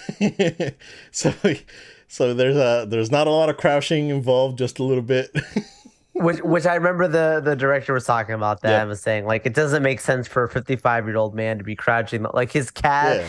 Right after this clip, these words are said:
Speaker 2: his thighs, his calves would be, like, <laughs> huge from crouching that
Speaker 1: Yeah.
Speaker 2: long the whole time. Is, you
Speaker 1: Yeah.
Speaker 2: know, it's good for a game, but not for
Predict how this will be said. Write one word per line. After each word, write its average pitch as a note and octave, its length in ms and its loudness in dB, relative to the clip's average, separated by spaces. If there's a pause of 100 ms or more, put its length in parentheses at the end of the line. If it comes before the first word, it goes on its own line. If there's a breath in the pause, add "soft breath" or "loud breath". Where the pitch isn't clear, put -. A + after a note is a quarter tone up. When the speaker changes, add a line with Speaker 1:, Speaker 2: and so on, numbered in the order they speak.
(140)
Speaker 2:
his E3+ 180 0
thighs, E3+ 500 0
his D#3 160 -2
calves D#3 480 0
would D#3 160 -2
be, D#3 160 0
like, D3 280 -2
<laughs> - 60 -18
huge D#3+ 540 -2
from D3+ 240 -8
crouching D3+ 520 -4
that B2+ 200 0
Speaker 1:
Yeah. B2 160 -2
Speaker 2:
long B2+ 200 -4
the A#2 60 -6
whole A2+ 160 -6
time. A#2 320 -4
Is, A2 140 -8 (340 loud breath)
you G#2 80 -10
Speaker 1:
Yeah. B2 60 -2
Speaker 2:
know, A#2+ 60 2
it's A2 100 -8
good C#3+ 180 -2
for B2+ 120 -2
a A#2+ 40 0
game, A2+ 400 -2
but G#2+ 140 -2
not G#2 280 -6
for - 300 -10